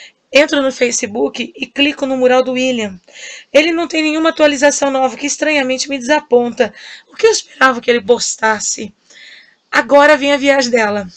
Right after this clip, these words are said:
William Buckley. Esposa me forçou a ouvir Susan Boyle,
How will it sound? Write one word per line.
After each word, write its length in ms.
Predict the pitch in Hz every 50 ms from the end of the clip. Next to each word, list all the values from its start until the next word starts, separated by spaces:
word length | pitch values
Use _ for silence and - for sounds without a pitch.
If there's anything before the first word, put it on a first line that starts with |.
| - - _ _ _ _ _ _ _ _ -
William 420 | 254 285 302 302 302 302 294 277
Buckley. 480 | 214 240 226 202 - - - 208 190 185 185 _ _ _ _ _ _ _ _ _ - - - _ -
Esposa 560 | 240 - - - - 302 320 330 320 254 294
me 140 | 285 285 269
forçou 560 | - - 254 247 247 - - 277 285 285 277
a 40 | 262
ouvir 280 | 254 214 240 269 254
Susan 420 | - - 269 262 254 262 254 240 220
Boyle, 560 | 180 220 220 220 226 240 240 254 262 269